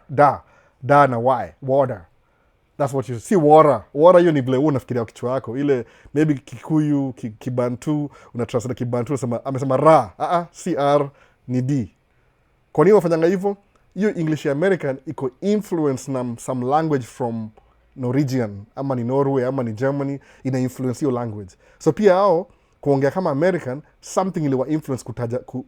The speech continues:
pronounce vitu hivyo hivyo. Juu ukienda hapa hivi, kama tuseme unaenda mid-, mid-, Midwest,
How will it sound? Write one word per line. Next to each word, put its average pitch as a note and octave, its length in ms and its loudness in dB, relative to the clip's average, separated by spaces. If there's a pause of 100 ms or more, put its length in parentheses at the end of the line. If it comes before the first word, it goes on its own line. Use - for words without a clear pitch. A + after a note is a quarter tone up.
pronounce A#2+ 320 -6
vitu B2+ 220 -6
hivyo A2 180 -6
hivyo. G#2+ 260 -14 (360)
Juu C3 100 -4
ukienda D#3+ 280 0
hapa G3 160 2
hivi, F#3+ 120 2
kama F#3 140 2
tuseme D3 200 -2
unaenda C3+ 260 0
mid-, C3 240 -4 (340)
mid-, C3+ 260 -2
Midwest, C3+ 680 0